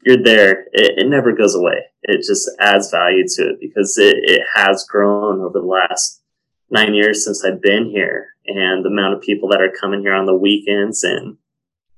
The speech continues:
whether it's a bachelorette group or bachelor party or whatever's coming on i-, into town, it's just magical just to see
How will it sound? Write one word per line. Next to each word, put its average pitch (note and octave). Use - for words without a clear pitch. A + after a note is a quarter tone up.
whether A2
it's G2
a G2+
bachelorette G#2
group A2
or F#2+
bachelor G2
party G2+
or G#2
whatever's D3
coming A#2
on G2
i-, G#2+
into A2
town, G2
it's -
just -
magical G#2
just -
to -
see G2+